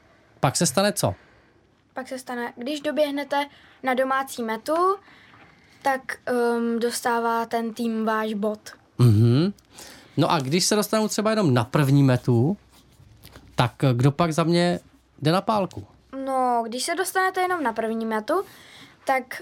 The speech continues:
Speaker 2: vlastně jde další pálkař a když odpálí a nechytnou mu to, nebo prostě, když mu, když odpálí ne do luftu, luft je, že vlastně odpálíte vysoko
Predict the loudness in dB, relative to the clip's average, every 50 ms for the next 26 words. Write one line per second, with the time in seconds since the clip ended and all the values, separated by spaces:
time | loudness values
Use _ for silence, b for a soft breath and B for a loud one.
0 | -8 -4 -4 -2 -2 -4 -6 -8 -6 -4 -2 -2 -4 -4 -8 _ _ -8 -4 0
1 | 0 2 2 2 0 0 0 -2 -4 -6 -4 0 2 2 2 0 0 0 0 2
2 | 2 0 -2 -6 -12 -10 _ -2 0 0 2 0 0 -2 -2 -6 -8 -12 -10 -10
3 | -10 -8 -6 -8 -8 -8 -4 -2 0 2 2 2 0 -2 -6 -4 -4 -2 -2 -2
4 | -6 -6 -8 -8 -6 -4 -4 -4 -4 -4 -4 -4 -2 -2 0 0 0 0 -2 -2
5 | -2 -4 -6 -8 -10 -10 -12 -14 -14 -16 -16 b b b b b b -4 -2 0
6 | 0 0 -2 -2 -4 -4 -2 -2 -2 0 -2 -2 -2 0 0 0 0 -2 -4 -8
7 | -12 -12 -12 -8 -6 -6 -6 -4 -2 -2 -2 -2 -2 -4 -8 -10 -8 -6 -6 -4
8 | -2 -2 -4 -4 -4 -4 -2 -2 0 0 0 -2 -2 -4 -2 -2 -2 -2 -2 -2
9 | -2 -2 -2 -2 -2 -2 -2 0 0 -2 0 -2 -2 -2 0 0 0 0